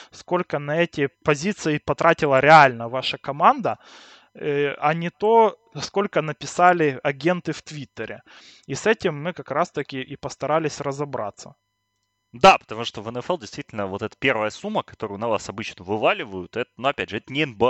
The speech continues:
Speaker 2: А.
Speaker 1: От
Speaker 2: Э,
Speaker 1: нее офигеваешь.
Speaker 2: Да, от нее офигеваешь, а потом, ну, когда узнаешь структуры контрактов, то как-то все, <laughs> все, оно и устаканивается. Поэтому, в общем, да, еще раз всем спасибо, кто слушал,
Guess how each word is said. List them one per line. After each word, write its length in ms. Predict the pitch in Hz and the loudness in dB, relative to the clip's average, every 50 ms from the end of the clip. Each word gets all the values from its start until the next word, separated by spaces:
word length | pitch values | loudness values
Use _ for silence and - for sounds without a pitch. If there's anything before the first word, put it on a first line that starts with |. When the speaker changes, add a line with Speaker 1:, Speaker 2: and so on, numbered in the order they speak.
| 104 | 0
Speaker 2:
А. 80 | 82 - _ - - - - - - - _ | 0 -4 _ -20 -20 -20 -20 -20 -20 -20 _
Speaker 1:
От 180 | - 135 - - | -10 -10 -6 0
Speaker 2:
Э, 0 | |
Speaker 1:
нее 160 | 185 214 240 | 2 4 4
офигеваешь. 800 | 220 - - 202 170 180 196 170 160 135 110 101 107 117 - - _ _ _ _ _ _ - | 4 4 0 -6 -2 -2 -2 0 2 0 0 -2 -4 -8 -12 -12 _ _ _ _ _ _ -14
Speaker 2:
Да, 240 | 104 98 110 104 92 | -2 0 2 2 2
от 80 | 92 - | -2 -6
нее 140 | 117 131 139 | -6 -6 -6
офигеваешь, 440 | - - 175 190 247 403 392 - - | -6 -8 -6 -4 -2 -2 -2 -2 -4
а 60 | 190 | -6
потом, 240 | - - - 508 523 494 480 | -6 -2 -2 -2 -2 -2 -6
ну, 120 | 440 381 339 | -6 -6 -4
когда 220 | - 254 208 220 | -4 -2 -2 -2
узнаешь 320 | 202 190 208 214 185 - - | -4 -2 -4 -6 -6 -6 -4
структуры 520 | - 190 180 180 190 - 269 262 247 202 | -8 -8 -8 -8 -14 -10 -6 -4 -4 -2
контрактов, 640 | - 190 170 165 - 170 160 147 - - 117 - | -2 -4 -2 0 0 0 0 0 -4 -10 -14 -12
то 180 | - - 180 180 | -8 -8 -8 -8
как-то 300 | - - 151 - - 117 | -4 -6 -8 -8 -8 -16
все, 400 | - - - 135 143 139 127 127 | -16 -14 -14 -14 -14 -14 -14 -6
<laughs> 220 | 127 196 208 - - - - - - - - | -2 -2 -2 -2 -4 -12 -20 -18 -18 -16 -14
все, 260 | - - 208 233 202 | -4 0 2 2 2
оно 200 | 131 131 160 180 | 0 -4 -8 -10
и 280 | 170 151 131 127 139 151 | -8 -8 -6 -6 -8 -8
устаканивается. 760 | 147 139 - - - - 82 82 80 78 80 - - - _ - - - - 170 139 - | -10 -8 -6 -6 -6 -6 -8 -14 -14 -16 -18 -18 -20 -20 _ -20 -18 -16 -14 -14 -8 0
Поэтому, 520 | - 240 262 247 175 - _ 95 95 101 | 2 2 4 2 2 -2 _ -20 -14 -8
в 40 | 143 | -6
общем, 220 | 170 160 - - 170 | -6 -6 -6 -10 -4
да, 100 | 160 147 | -2 -2
еще 200 | 120 - - 180 | -2 0 -2 -2
раз 140 | 185 170 - | -4 -4 -6
всем 140 | - 190 165 | -6 -8 -6
спасибо, 380 | - 170 156 - - 190 170 156 | -4 -6 -6 -4 -6 -6 -6 -6
кто 160 | - - 170 160 | -6 -6 -8 -8
слушал, 760 | - - - 185 214 233 - - 226 190 165 151 139 120 | -8 -8 -6 -4 -4 -2 -2 -2 0 0 0 0 -4 -6